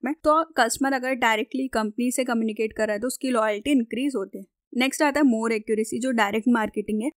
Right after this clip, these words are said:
बहुत सही तरीका होता है, एक्यूरेट होता है। तो इसमें आप डायरेक्ट मार्केटिंग कैंपेन का यूज़ करते हैं जो कि डायरेक्ट मेट्रिक्स को बताता है, उनकी प्रेजेंस को बताता है, उसके की परफॉर्मेंस इंडिकेटर को दिखाता है। नेक्स्ट आता है अफोर्डेबल,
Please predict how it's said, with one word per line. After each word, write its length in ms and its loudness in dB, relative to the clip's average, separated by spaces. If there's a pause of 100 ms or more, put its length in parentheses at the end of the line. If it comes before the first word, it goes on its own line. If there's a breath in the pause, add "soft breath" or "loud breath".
बहुत 280 2
सही 340 -2
तरीका 400 -4
होता 220 -2
है, 60 -2
एक्यूरेट 460 -2
होता 320 0
है। 160 -8
तो 60 2
इसमें 200 0
आप 120 4
डायरेक्ट 420 4
मार्केटिंग 560 2
कैंपेन 400 0
का 140 -2
यूज़ 300 -4
करते 260 -2
हैं 80 0
जो 120 -2
कि 220 -6
डायरेक्ट 420 4
मेट्रिक्स 560 -2
को 160 -2
बताता 400 0
है, 60 -2
उनकी 320 -4
प्रेजेंस 400 0
को 140 -2
बताता 340 -2
है, 40 0
उसके 240 -6
की 260 -6
परफॉर्मेंस 560 -2
इंडिकेटर 520 -6
को 160 -8
दिखाता 380 -8
है। 80 -14
नेक्स्ट 240 4
आता 200 6
है 80 8
अफोर्डेबल, 580 2